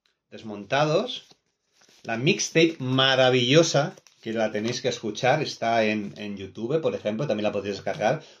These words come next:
con un montón de canciones, samples de películas, paranoias suyas, eh, un mixtape artesanal, y que te puedes imprimir para tener tu propio C D y que voy a coger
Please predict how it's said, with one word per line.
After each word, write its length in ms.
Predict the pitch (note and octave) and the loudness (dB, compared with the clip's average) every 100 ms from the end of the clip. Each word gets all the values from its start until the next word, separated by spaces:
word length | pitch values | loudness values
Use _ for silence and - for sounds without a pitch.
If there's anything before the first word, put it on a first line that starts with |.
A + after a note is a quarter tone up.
| - | -12
con 160 | A#2 | -8
un 80 | C3 | 0
montón 320 | D3+ D3+ D3 | 0 2 2
de 100 | C#3+ | 2
canciones, 960 | C3+ B2+ B2+ D3 E3 D#3+ D#3+ D#3+ D#3+ - - - | 2 0 2 4 6 6 6 6 2 -2 -16 -20
samples 420 | - C#3+ C#3+ D3 | -6 -4 0 0
de 140 | C3+ B2+ | 0 0
películas, 880 | C3+ A#2 D3 E3 D#3+ D3+ D3+ D3+ D3 | 0 2 4 4 6 8 8 6 4
paranoias 640 | C3 A#2 A#2+ C#3+ D3+ B2+ | 2 4 4 4 6 4
suyas, 580 | - D#3+ D#3 C#3+ A3 - | 4 4 6 6 2 -2
eh, 420 | A#2 A2+ A2 G#2 A2+ | -2 2 2 2 -2
un 160 | A#2 | -4
mixtape 400 | B2 B2+ - C3 A#2 | -4 -4 -2 -2 0
artesanal, 1000 | A#2 A2+ A#2+ - G#2+ G#2+ B2+ G#3 C4 - - - _ _ | -2 0 -2 0 0 0 2 2 -2 -10 -20 -20 _ _
y 140 | D3 D3+ | -4 2
que 340 | G3 G#3 - - | 2 2 -4 -12
te 100 | G#2+ | -8
puedes 400 | A#2 C3 C#3 C#3 | 2 2 2 0
imprimir 720 | B2+ B2+ A#2 C3 D3 G#3+ - | 0 -2 0 2 2 0 -4
para 220 | G#2+ G2+ | -8 -8
tener 300 | G#2 G#2 A2+ | -8 -8 -8
tu 120 | G2+ | -12
propio 300 | - G#2+ G#2 | -12 -10 -8
C 160 | - G2+ | -4 -2
D 220 | A#2 D3 | 0 -2
y 80 | A2 | -4
que 80 | G2 | -6
voy 120 | G2 | -4
a 60 | F#2+ | -6
coger 340 | G2 A2 G#2+ | -6 -4 -6